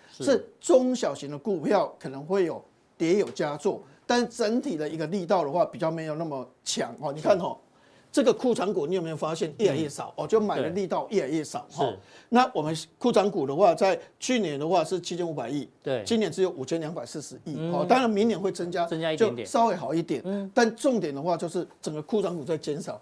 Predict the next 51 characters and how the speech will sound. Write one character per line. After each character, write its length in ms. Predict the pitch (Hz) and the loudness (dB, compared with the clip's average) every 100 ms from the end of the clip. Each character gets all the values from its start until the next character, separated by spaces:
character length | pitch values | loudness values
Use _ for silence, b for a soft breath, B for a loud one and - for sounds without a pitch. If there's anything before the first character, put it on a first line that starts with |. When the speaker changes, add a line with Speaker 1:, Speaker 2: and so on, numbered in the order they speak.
| - | -16
Speaker 1:
是。 220 | - 127 | -12 4
Speaker 2:
所 120 | 233 | 6
以 80 | 202 180 | 6 2
美 300 | 170 185 247 | 2 4 4
股 280 | 170 127 - | 0 -4 -6
虽 200 | - 196 | 4 4
然 220 | 170 143 | 4 -4
啊， 140 | 143 139 | -6 -6
有 140 | 143 | -6
时 100 | 196 | -6
候 60 | 185 | -4
看 120 | 190 | -4
到 140 | 190 185 | -4 -6
S 160 | 190 165 | -8 -8
M 140 | 170 | -2
P 120 | 190 | 0
五 140 | 180 175 | 2 0
百 260 | 135 131 - | -4 -6 -6
上 240 | 208 190 | -6 -6
涨 200 | 151 143 | -6 -6
啊， 240 | 139 151 - | -6 -6 -8
哦， 60 | - | -10
创 160 | 175 | -10
新 180 | 165 175 | -6 -4
高， 240 | 175 170 165 B B | 0 0 -2 B B
或 100 | 214 | 2
者 60 | 190 | 2
是 120 | 196 | 0
纳 120 | 196 | -2
斯 80 | 185 | -2
达 100 | 165 | -6
克 40 | |
创 220 | 151 180 | -4 -6
新 160 | 165 165 | -6 -4
高， 200 | 156 147 B B B | -4 -6 B B B
但 120 | - | 2
是 120 | 233 226 | 4 2
你 120 | 156 | 4
会 160 | 196 | 4
发 160 | 190 180 | 4 2
现 140 | 196 175 | -2 -4
就 80 | |
是 20 | 175 | -2
说， 180 | 180 - - b b | -2 -4 -14 b b
虽 180 | - 269 | 4 6
然 140 | 196 | 6
创 180 | - 208 | 2 0
新 160 | 196 185 | 0 0
高 80 | |
只 140 | 196 | -4
是 100 | - | -6